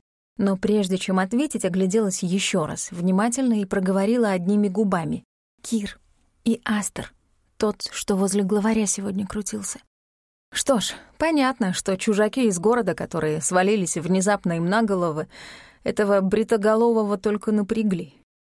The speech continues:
И ясно, что он не спустит с них глаз. Но оставался самый главный вопрос. Поступил ли он так по продуманному сговору или... Сами не ведали, что творят?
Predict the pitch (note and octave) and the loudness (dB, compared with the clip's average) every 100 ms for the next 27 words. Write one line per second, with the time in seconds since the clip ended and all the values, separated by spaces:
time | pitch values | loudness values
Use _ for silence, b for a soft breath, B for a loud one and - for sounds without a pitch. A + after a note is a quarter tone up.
0 | _ _ - D#4+ A3+ G3 G3 A3 A#3 - | _ _ 0 2 4 2 -2 -2 -4 -2
1 | E3+ E3+ F#3 A3 A3+ - D#3+ E3+ F#3 - | -2 0 0 2 0 -4 -8 -6 -8 -4
2 | F#3+ G3 F3+ F3+ D#3+ E3 - B B B | -2 -2 0 -2 -2 -4 -10 B B B
3 | B B _ F#3+ F#3+ G3+ G3+ G#3 G#3 F#3+ | B B _ 0 0 2 2 2 0 0
4 | A3 G#3 G#3 B3+ G#3+ F#3 - - G3+ - | 2 4 4 4 2 0 -4 -12 -14 -16
5 | - _ _ _ _ - G3 A3+ A#3 D4 | -18 _ _ _ _ -6 -2 -2 0 2
6 | B3+ A#3+ A3 C4 C4 - A3+ A3 G#3+ F#3+ | 4 2 2 0 -4 -2 -2 0 0 2
7 | B3 A#3+ A3 G#3+ G#3+ F#3+ F#3 B3+ D#4+ F#3+ | 4 4 4 2 2 0 0 2 2 0
8 | F3+ - A#3 A3 A#3 A#3+ G#3+ _ _ _ | -4 -6 -2 0 2 2 -2 _ _ _
9 | _ _ _ _ _ _ - C#4 B3+ A3+ | _ _ _ _ _ _ -2 2 4 2
10 | G#3 A3 G#3 G3 - F#3+ G3 F#3+ F#3 - | 2 0 0 -2 -4 -4 -4 -4 -6 -10